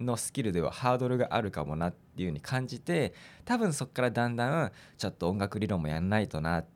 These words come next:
ていう風になってったんですよ。まあ、だから、まあ、流れで言ったらそれで良かったのかなとは思うんですけど、最近やっぱり理論ベースで作る、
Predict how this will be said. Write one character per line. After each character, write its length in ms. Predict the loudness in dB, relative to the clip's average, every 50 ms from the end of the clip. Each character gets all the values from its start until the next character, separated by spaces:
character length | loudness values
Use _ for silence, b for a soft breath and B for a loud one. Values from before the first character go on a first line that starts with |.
| -20 -8 -4
て 80 | -2
い 20 | 0
う 40 | 2
風 100 | 2 2
に 80 | 2
な 80 | 2 0
っ 80 | 0
て 140 | -2 -4 -6
っ 40 | -6
た 180 | -4 -2 -2 -2
ん 80 | -2
で 60 | -4 -6
す 120 | -8 -8
よ。 140 | -8 -8 -10 -12 -20 -20 -20 -20 -20 -20 -20 -20 -20 -20 -20 -20 -10 -4 -2
ま 80 | 0
あ、 20 | 0
だ 120 | 0 0
か 100 | 2 4
ら、 260 | 6 8 8 6 6 4
ま 260 | 2 2 2 2 2 B B B B B
あ、 100 | 0 2
流 80 | 2 4
れ 100 | 4 4
で 100 | 2 2
言 20 |
っ 80 | 0 0
た 80 | 0
ら 100 | 0 0
そ 140 | 0 0 0
れ 160 | 0 0 0
で 200 | -2 -4 -4 -6 -4
良 120 | -4 -2 0
か 100 | 0 0
っ 100 | -2 -2
た 120 | -2 -2
の 80 | -2 -2
か 100 | 0 -2
な 140 | -2 -2 -2
と 100 | -2 -4
は 60 | -4
思 240 | -2 -2 0 0 0
う 60 | 0
ん 60 | -2
で 60 | -4 -8
す 140 | -10 -10
け 100 | -8 -4
ど、 240 | -2 0 2 2 0 0
最 180 | -2 -2 -2 -2
近 340 | -2 -2 -2 0 -2 -2 -4 B B B B B B B B B B B B B B B -20 -20 -12 -8
や 60 | -4
っ 40 | 0
ぱ 100 | 0 0
り 80 | 2 2
理 80 | 2
論 240 | 2 2 2 2 2
ベ 160 | 4 4 4
ー 20 | 4
ス 140 | 2 0
で 260 | 0 2 2 2 0 -4
作 240 | -6 -4 -2 0
る、 340 | 0 2 2 0 0 -4 -8